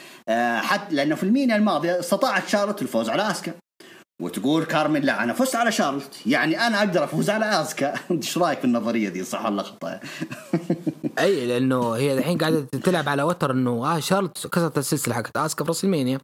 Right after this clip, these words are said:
Speaker 1: أي.
Speaker 2: وإني هزمت شارلوت مرتين، أنا أقوى من آسكا. يعني منطقية، كلامها منطقي.
Speaker 1: <laughs> تمام.
Speaker 2: يعني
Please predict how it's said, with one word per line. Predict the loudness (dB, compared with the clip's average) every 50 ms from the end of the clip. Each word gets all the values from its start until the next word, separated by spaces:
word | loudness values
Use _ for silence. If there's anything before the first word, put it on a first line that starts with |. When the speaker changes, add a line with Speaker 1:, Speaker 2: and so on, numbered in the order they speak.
| _ -16 -8 -4
Speaker 1:
أي. | 0 0 2 4
Speaker 2:
وإني | 4 4 4 4 2
هزمت | 2 2 0 0 2
شارلوت | 2 2 2 2 0 0
مرتين، | 0 2 2 2 0 0 0 0
أنا | 0 0 -2
أقوى | 0 0 0 2
من | 2 2
آسكا. | 0 0 -2 0 0 -2
يعني | 0 0 2 2 2
منطقية، | 2 2 2 0 0 2 2 2 2
كلامها | 0 0 0 2 2 2 2
منطقي. | 2 0 0 -2 -6 -6 -4 -6 -6 -6 -10 -10
Speaker 1:
<laughs> | -6 -2
تمام. | 0 0 0 0 -2 -4 -4 -2
Speaker 2:
يعني | 0 2 2 2 0 0